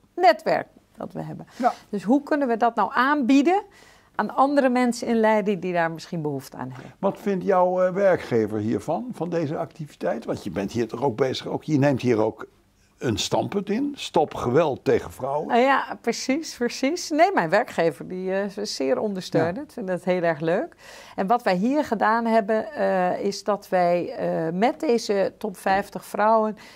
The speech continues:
Speaker 1: hebben wij andere vrouwen uitgenodigd die wat meer moeite hebben om op de arbeidsmarkt in, eh, in, in Nederland, maar s-,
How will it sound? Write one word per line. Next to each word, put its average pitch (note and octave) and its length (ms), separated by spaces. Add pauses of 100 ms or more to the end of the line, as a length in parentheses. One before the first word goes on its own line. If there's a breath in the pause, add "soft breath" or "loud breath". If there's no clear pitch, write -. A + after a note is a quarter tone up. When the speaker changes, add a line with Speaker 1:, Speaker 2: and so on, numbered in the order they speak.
(200 loud breath)
Speaker 1:
hebben G#3 260
wij F3+ 180
andere D#4 440
vrouwen B3 400
uitgenodigd G3 880
die G3+ 440
wat F3 180
meer E3+ 220
moeite A#3 500
hebben A3+ 320
om G3 300
op - 160
de - 140
arbeidsmarkt G3 720
in, F#3 220
eh, E3 640
in, F3 200
in G#3 140
Nederland, G3 580
maar D#3+ 280
s-, - 160